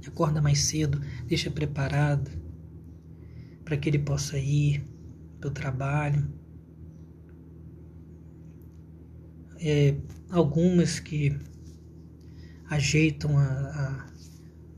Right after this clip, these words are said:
a roupa antes pra que ele vai sair, uma, um prato que ele gosta que, que coloque.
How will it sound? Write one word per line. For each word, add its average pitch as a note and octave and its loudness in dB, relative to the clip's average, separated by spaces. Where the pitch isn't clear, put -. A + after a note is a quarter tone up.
a C#3+ 2
roupa D3+ 4
antes D3+ 0
pra C#3 0
que - -6
ele C#3+ 2
vai C#3+ 2
sair, D3 2
uma, E3+ 4
um E3 2
prato D#3+ 0
que D3 -2
ele C#3+ 4
gosta D3 4
que, C#3 -2
que - -12
coloque. D3 0